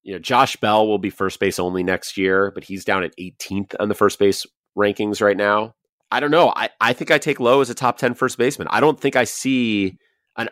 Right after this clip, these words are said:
obvious ten that go before him. Like I said, Goldie, Freeman, Alonso, Vlad, Olson. And then if I'm choosing between him and Cron or Walker or Abreu or Rizzo or Hoskins or Rowdy,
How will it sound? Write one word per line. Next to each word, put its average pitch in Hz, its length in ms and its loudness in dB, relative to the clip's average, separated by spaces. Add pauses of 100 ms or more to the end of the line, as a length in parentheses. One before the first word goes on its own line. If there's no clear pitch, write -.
(100)
obvious 110 640 0
ten 90 680 -4 (520)
that 101 180 -2
go 95 160 -2
before 110 400 2
him. 73 240 -8 (200)
Like 98 60 -14
I 95 60 -14
said, - 180 -10 (240)
Goldie, 131 260 4
Freeman, 131 340 2
Alonso, 110 440 2
Vlad, 104 260 2
Olson. 87 560 -2 (640)
And 110 160 -6
then 127 140 2
if 123 80 2
I'm 113 100 -2
choosing 135 360 -2
between 127 320 -2
him 110 440 2
and 101 220 -6
Cron 107 640 2
or 95 140 -4
Walker 101 880 0 (340)
or 92 320 0
Abreu 104 600 4
or 95 180 0
Rizzo 98 540 2
or 85 160 -2
Hoskins 98 760 0
or 90 120 -8
Rowdy, 98 720 -4